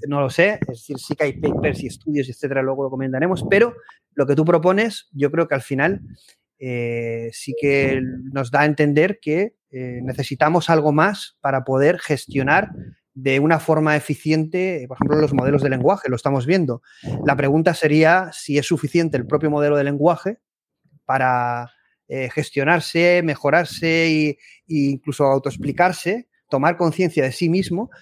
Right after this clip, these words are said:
solo hace falta una capa o necesitamos una capa superior. Según Gödel, eh, evidentemente Gödel, eh, eh, no,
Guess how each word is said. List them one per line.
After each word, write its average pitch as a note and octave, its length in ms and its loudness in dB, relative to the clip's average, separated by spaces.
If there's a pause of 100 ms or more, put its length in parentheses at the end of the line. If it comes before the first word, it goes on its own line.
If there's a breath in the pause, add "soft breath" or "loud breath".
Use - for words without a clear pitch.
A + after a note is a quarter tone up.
solo F3+ 180 2
hace F3 100 2
falta E3+ 260 0
una F3 180 0
capa G3 360 2
o E3+ 80 0
necesitamos D#3 520 0
una F3 120 2
capa F3+ 280 0 (120)
superior. B2+ 600 -2 (180)
Según C3+ 300 -2
Gödel, D#3 400 2 (380)
eh, A2+ 360 -10
evidentemente B2+ 640 -6
Gödel, C#3+ 340 2
eh, C3+ 200 -8
eh, A#2+ 240 -8
no, C#3 240 -4